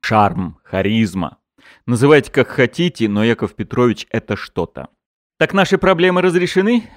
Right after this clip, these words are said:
вопросительно посмотрел на генерала Сиверс. «Несомненно. Тогда я забираю у вас капитана Демидова. Он мне нужен для обсуждения весьма важных вопросов по поводу укрепления наших позиций.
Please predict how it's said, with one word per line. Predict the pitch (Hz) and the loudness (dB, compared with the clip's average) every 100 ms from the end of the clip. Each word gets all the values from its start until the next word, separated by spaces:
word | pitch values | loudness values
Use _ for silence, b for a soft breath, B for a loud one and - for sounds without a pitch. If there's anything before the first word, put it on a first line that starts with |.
| B | B
вопросительно | 117 107 110 110 107 104 101 | -8 -4 -4 -4 -6 -4 -4
посмотрел | 104 - 101 95 104 104 | -4 -4 -4 -2 -2 0
на | 95 | -2
генерала | 90 92 92 92 90 | -4 -4 -2 -2 -4
Сиверс. | - 73 58 - - _ _ _ _ _ _ _ - | -8 -16 -16 -20 -20 _ _ _ _ _ _ _ -8
«Несомненно. | 104 120 139 131 110 90 82 78 _ _ _ _ - | -6 -2 0 0 -2 -6 -12 -16 _ _ _ _ 0
Тогда | 160 214 214 | 4 6 6
я | |
забираю | 165 175 175 160 131 120 | 6 4 6 6 6 6
у | |
вас | 120 | 4
капитана | - 117 120 127 123 | 0 -4 0 0 0
Демидова. | 117 107 95 90 90 87 b b | 0 0 0 0 -2 -4 b b
Он | 165 175 | 2 2
мне | 165 | 2
нужен | 156 180 165 165 | 2 2 2 2
для | 143 135 | 2 2
обсуждения | - 127 113 135 131 | 2 -2 0 0 0
весьма | 117 - 123 | -2 -2 0
важных | 123 117 110 101 | 2 2 -2 -2
вопросов | 110 107 131 151 147 156 - | -4 -2 0 2 2 -2 0
по | 113 | -2
поводу | - 117 110 107 | 0 0 0 0
укрепления | 104 - 101 104 107 101 | -2 -4 -6 -4 -2 -2
наших | 98 - 101 | -4 -8 -12
позиций. | - 95 87 80 - 92 85 | -10 -10 -10 -14 -12 -12 -12